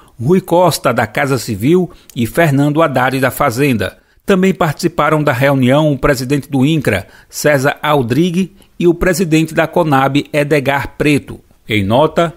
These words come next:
o M D A disse que a comitiva apresentou propostas para ações para o fortalecimento da agricultura familiar,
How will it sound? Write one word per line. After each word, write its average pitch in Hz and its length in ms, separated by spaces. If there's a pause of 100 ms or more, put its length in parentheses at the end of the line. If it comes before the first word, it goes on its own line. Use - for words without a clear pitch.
(160)
o 180 160
M 214 160
D 165 200
A 156 200
disse 151 300
que - 100
a 139 80
comitiva 151 600
apresentou 143 520
propostas 147 760
para 139 280
ações 143 480
para 139 240
o 123 40
fortalecimento 151 1040
da 143 120
agricultura 147 560
familiar, 143 760